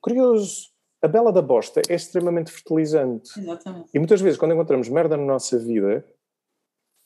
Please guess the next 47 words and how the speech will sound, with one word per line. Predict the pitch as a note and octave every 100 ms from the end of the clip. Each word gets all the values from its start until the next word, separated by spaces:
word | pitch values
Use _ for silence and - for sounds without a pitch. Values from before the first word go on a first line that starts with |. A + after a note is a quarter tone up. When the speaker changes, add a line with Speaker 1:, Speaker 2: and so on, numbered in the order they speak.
| _ -
Speaker 1:
podemos | D3+ G3 F3+ - -
ter | C#3+ B2+
aqui | C3
uma | F3
experiência | D#3+ - - D3 B2 A2+ - C3
de | C3+
encontrar | D3+ - D3 D#3 D3+
algo | C#3+ C#3+ C3+
novo | C#3 C#3 C#3+ C3+ A#2 - - - _ _ _ -
quando | C3 B2
é |
bem | A#2+ A#2
vivido | A#2 A2+ A2
e | A2
bem | G#2+
transformado. | G2+ G2+ - G#2+ F#2+ F2 F2+ _ _ _ _ _ _ _ _ _ _ -
E |
pode | - A3+
ser, | - -
é | E3+
extremamente | F3+ - G#3+ G#3+ G#3 G3
doloroso | F#3+ G#3 D#3
e |
cheira | C#3 D3 C3+
mal, | D3 D3+ D3+ C#3+ C3+
bem, | B2+ G#2
quando | B2+
estrumam | A#2+ - D3 C#3+ C3+
terrenos | B2+ - C#3 C3+ A#2+
é | A#2
um |
fedor | A2 - C#3 B2+ C#3+ B2
que | B2+
não | B2+
se | B2 -
pode, | B2 A#2 A#2
mas | C#3+ E3
é | F#3+
uma | G3
coisa | G3 C#3+ C3
que | C3+ F#3
é |
um | F#3
fertilizante | F3+ - - E3+ D#3+ D#3+ D#3+ D#3+
de | D#3 D#3+
algo | D3+ D3
novo. | D3+ D3+ C3+ A#2+ A2